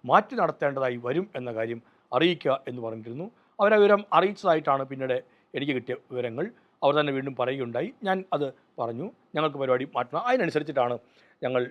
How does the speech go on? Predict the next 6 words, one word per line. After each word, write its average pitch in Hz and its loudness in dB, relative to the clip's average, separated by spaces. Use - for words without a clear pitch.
ഈ 120 -4
പരിപാടി 123 2
ഇന്ന്, 139 -2
ആ, 127 2
ദർബാർ 160 6
ഹാളിലേക്ക്, 127 2